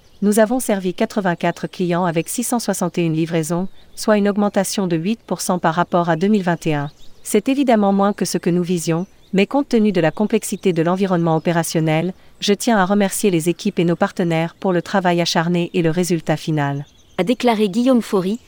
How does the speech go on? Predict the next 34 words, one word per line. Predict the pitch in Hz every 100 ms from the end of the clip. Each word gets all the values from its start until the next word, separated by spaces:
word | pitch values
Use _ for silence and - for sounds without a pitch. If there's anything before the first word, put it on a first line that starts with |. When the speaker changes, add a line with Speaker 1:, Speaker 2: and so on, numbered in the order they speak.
| -
Speaker 2:
Chief | - 262 226
Executive | 208 185 233 220 - 220
Officer | 202 - - 190
d'Airbus. | 180 170 165 156 - - _ _ - _ _ _ _ -
Le | 196
constructeur | 269 262 - 247 269 226
européen | 202 208 214 202 226
avait | 180 185
tablé | 202 190 226
sur | 214
sept | - 190 -
cents | 254
livraisons | 240 202 196 175 214 202
en | 170
deux | 208
mille | 226 180
vingt-deux. | 175 170 170 156 - - - - - - - -
Les | 190 196
retards | 240 269 269
de | 196
livraison | 185 226 220 208 247
ont | 220
été | 190 170 185
causés | 226 196
par | 247 175
les | 170
carences | 226 214 247
des | 185 185
fournisseurs | 240 233 220 - 233 208
à |
pouvoir | 165 190 202
suivre | - 247 208 180
la | 170
cadence, | 202 175 190 226